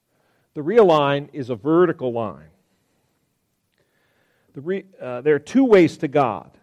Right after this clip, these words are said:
Both nice and nasty people can do it on their own effort, or both nice and nasty people, no matter who you are or what you've done, no matter how great or how awful, you can come on a totally different basis.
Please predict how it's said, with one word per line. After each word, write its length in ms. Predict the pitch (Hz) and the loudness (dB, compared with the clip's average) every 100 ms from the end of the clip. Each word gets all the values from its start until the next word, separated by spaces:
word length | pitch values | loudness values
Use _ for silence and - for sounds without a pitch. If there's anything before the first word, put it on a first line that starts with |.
| _ _ | _ _
Both 240 | 170 165 | 2 2
nice 480 | 175 202 233 247 - | 0 2 2 0 -6
and 200 | - 180 | -4 0
nasty 440 | 208 226 233 - 170 | 2 2 0 -6 -10
people 400 | 156 135 - 113 | -8 -10 -10 -12
can 200 | 143 123 | -10 -6
do 240 | 151 196 | 0 2
it 60 | 196 | 2
on 140 | 185 | 0
their 200 | 208 190 | -2 -2
own 180 | 185 196 | 0 0
effort, 420 | 160 202 262 _ _ _ _ _ _ _ _ _ _ _ _ _ _ _ _ _ _ _ _ _ _ _ | -2 -4 -10 _ _ _ _ _ _ _ _ _ _ _ _ _ _ _ _ _ _ _ _ _ _ _
or 180 | 160 165 | 0 2
both 280 | 139 180 180 | 4 2 2
nice 320 | 185 202 - | 0 0 -2
and 80 | 185 | 0
nasty 420 | 185 180 - 170 | 2 0 -4 -14
people, 540 | - 151 139 156 214 _ _ | -6 -6 -4 -6 -6 _ _
no 80 | 147 | -6
matter 280 | 151 151 139 | -2 -2 -2
who 160 | 185 226 | -6 -4
you 200 | 175 143 | -2 0
are 220 | 143 156 | 2 2
or 40 | |
what 220 | 143 185 170 | 0 -4 -8
you've 160 | 123 | -12
done, 340 | 120 110 139 - _ _ _ _ | -10 -10 -12 -18 _ _ _ _
no 80 | 143 | -6
matter 200 | 143 135 | -2 0
how 160 | 175 | 0
great 400 | 165 160 180 202 | -2 2 6 6
or 100 | 165 | 4
how 180 | 131 160 | 0 0
awful, 500 | 147 127 127 170 190 _ _ | 0 -2 -4 -12 -14 _ _
you 140 | 202 | -10
can 160 | 247 214 | -8 -8
come 300 | - 226 240 | -4 -4 -2
on 120 | 202 | -2
a 40 | 185 | -4
totally 360 | 190 180 175 | -6 -2 -2
different 380 | 165 160 170 143 | -4 -10 -14 -6
basis. 640 | 220 214 - - - - | -4 -4 -12 -20 -20 -20